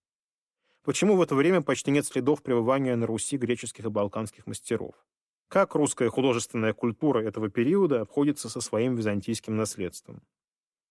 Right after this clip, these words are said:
Попробуем ответить на эти вопросы и понять, почему в пятнадцатом веке живопись Руси достигает значительных художественных вершин. Какими бы ни были исторические судьбы русских земель, этот феномен вряд ли мог состояться без активной экспансии византийской художественной культуры во второй половине четырнадцатого столетия.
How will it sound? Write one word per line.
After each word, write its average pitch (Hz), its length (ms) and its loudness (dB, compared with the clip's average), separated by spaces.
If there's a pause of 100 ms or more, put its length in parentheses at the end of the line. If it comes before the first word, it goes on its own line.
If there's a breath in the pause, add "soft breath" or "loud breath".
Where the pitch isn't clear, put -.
(320)
Попробуем 202 460 4
ответить 160 340 0
на 147 60 4
эти 147 180 2
вопросы 131 560 0
и 120 80 -6
понять, 123 400 0 (180)
почему 147 300 0
в - 60 -4
пятнадцатом 117 560 -2
веке 156 260 0
живопись 117 400 0
Руси 113 300 -4
достигает 117 520 0
значительных 123 580 -4
художественных 110 640 -6
вершин. 107 480 -6 (920)
Какими 226 320 2
бы 190 160 6
ни 190 160 6
были 120 220 2
исторические 139 560 -2
судьбы 131 320 0
русских 120 300 -2
земель, 175 420 2 (580)
этот 143 160 0
феномен 156 400 4
вряд 147 220 2
ли 143 60 2
мог 143 140 2
состояться 139 520 0
без 123 100 -2
активной 135 420 2
экспансии 135 520 -2
византийской 120 560 0
художественной 120 520 -2
культуры 131 480 -2
во 113 40 0
второй 110 260 -4
половине 110 340 -4
четырнадцатого 107 560 -6
столетия. 98 640 -6